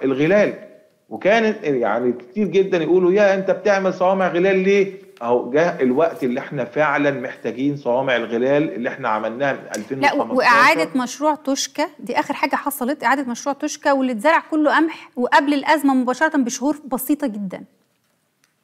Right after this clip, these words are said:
Speaker 1: آه، يا فندم، آه، طبعًا ده طبعًا عمل عظيم جدًا.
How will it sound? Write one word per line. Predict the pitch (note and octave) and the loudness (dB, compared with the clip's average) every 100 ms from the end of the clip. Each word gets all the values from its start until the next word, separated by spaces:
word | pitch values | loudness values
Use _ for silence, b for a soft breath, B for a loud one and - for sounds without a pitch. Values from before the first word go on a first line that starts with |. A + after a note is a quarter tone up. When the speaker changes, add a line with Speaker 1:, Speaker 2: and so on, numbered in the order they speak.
| _ _ - | _ _ -2
Speaker 1:
آه، | D3+ | 0
يا | D#3+ D3+ | 2 2
فندم، | A#3 C4 A3+ | 2 2 0
آه، | G#3 F#3+ E3+ | 2 2 2
طبعًا | A#3+ B3+ A#3+ E3 | 0 0 0 0
ده | C#3+ F#3 D3+ | 0 0 -2
طبعًا | E3+ F#3+ D3+ G#2+ G2 | -2 -2 -2 -4 -4
عمل | F2+ F3 B2+ | -2 0 0
عظيم | F#2+ G#3 E3+ C3 | -2 -4 -6 -4
جدًا. | E3 D#3 | -4 -2